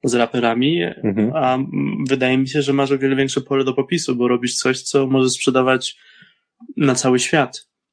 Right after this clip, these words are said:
Speaker 2: Jeśli chodzi o zarobki, to myślę, że, no oczywiście nie w Polsce, bo w Pol-, w Polsce Pirate Bay, każdy by sobie ściągał to, ale ogólnie to mogło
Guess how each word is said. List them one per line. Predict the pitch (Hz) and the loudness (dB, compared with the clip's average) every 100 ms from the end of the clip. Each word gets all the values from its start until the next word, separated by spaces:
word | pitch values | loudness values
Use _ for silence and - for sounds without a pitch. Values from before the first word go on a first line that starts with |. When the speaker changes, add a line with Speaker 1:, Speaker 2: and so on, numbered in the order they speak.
| _ - | _ -2
Speaker 2:
Jeśli | 101 110 143 | 0 2 2
chodzi | 143 135 - 139 | 2 0 2 2
o | 135 139 | 4 2
zarobki, | 139 135 127 - - - | 0 2 0 -2 -16 -6
to | 147 | -6
myślę, | 139 135 139 131 | -6 -6 -6 -4
że, | 131 127 | -4 -4
no | 139 | -6
oczywiście | 135 139 127 135 | -10 -10 -6 -6
nie | 127 | -4
w | |
Polsce, | 123 117 - 110 | -2 -2 -2 -4
bo | 107 | -2
w | |
Pol-, | - 107 - | -2 -4 -6
w | |
Polsce | - 98 - 101 | -2 -2 -4 -4
Pirate | 101 101 98 95 | 0 0 0 -2
Bay, | 101 101 101 _ _ _ _ 117 | -2 -2 -4 _ _ _ _ -16
każdy | - 104 107 | -8 -8 -8
by | 107 | -12
sobie | 107 104 | -10 -10
ściągał | - 101 95 90 85 | -2 -2 0 -4 -2
to, | 104 - _ _ _ - | -4 -6 _ _ _ -2
ale | 95 107 | 2 2
ogólnie | 107 117 117 117 117 117 | 0 -2 -4 -4 -6 -2
to | 123 120 117 117 113 113 | 0 2 2 0 -2 -4
mogło | 120 113 113 110 | -4 -6 -4 -6